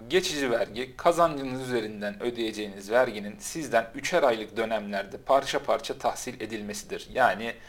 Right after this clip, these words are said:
bu yıllık bir Mart ayında ödediğiniz, e,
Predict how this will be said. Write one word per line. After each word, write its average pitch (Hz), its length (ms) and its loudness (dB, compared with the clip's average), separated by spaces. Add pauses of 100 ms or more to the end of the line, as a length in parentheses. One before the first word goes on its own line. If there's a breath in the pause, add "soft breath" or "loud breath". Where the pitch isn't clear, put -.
(360 loud breath)
bu 139 300 4 (300 loud breath)
yıllık 156 440 4
bir 139 340 -4
Mart 139 260 6
ayında 117 260 2
ödediğiniz, 107 640 -4
e, - 360 -10